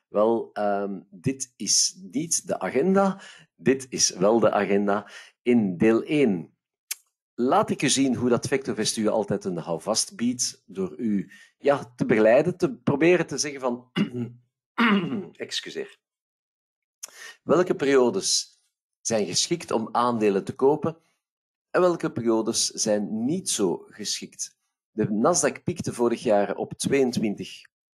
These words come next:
november. We zijn nu vijf maanden en een half verder en we hebben al vijf maand een down-signaal gehad en slechts twee weken een up-signaal.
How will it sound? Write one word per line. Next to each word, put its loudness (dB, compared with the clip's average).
november. -2
We -6
zijn 2
nu 2
vijf -2
maanden 0
en -2
een 0
half -2
verder -2
en -14
we -4
hebben 0
al 2
vijf 0
maand -2
een -6
down-signaal 0
gehad -6
en -8
slechts -4
twee -2
weken -2
een -12
up-signaal. -2